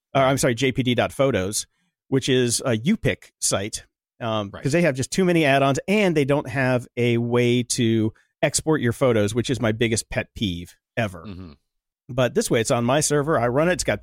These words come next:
Speaker 1: themes and plugins. It looks really cool. It looks like the WordPress for photography almost.
Speaker 2: Nice.
Speaker 1: Yeah, and it syncs with Lightroom, which is also really, really cool because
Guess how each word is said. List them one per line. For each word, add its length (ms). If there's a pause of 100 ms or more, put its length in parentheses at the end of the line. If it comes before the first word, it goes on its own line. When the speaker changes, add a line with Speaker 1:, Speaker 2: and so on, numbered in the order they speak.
(100)
Speaker 1:
themes 360
and 120
plugins. 600 (400)
It 140
looks 240
really 180
cool. 200
It 40
looks 220
like 180
the 80
WordPress 580
for 300
photography 760
almost. 480 (100)
Speaker 2:
Nice. 480
Speaker 1:
Yeah, 180
and 160
it 40
syncs 320
with 80
Lightroom, 500 (360)
which 180
is 160
also 380
really, 640
really 600
cool 400 (120)
because 320